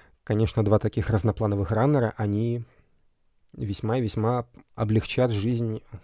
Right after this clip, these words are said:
тем, кто рисует колы в нападении, тем, кто вообще планирует, в принципе, плейбук.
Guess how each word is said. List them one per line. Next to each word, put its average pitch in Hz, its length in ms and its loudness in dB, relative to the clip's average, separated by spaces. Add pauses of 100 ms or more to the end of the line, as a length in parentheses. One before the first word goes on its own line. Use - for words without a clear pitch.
(160)
тем, 117 180 4
кто - 160 0
рисует 110 440 2
колы 107 280 2
в 104 60 -4
нападении, 107 480 0
тем, 98 140 -6
кто - 140 -6
вообще - 220 -6
планирует, 104 440 -2
в - 20 -20
принципе, 101 320 -4
плейбук. 98 540 -2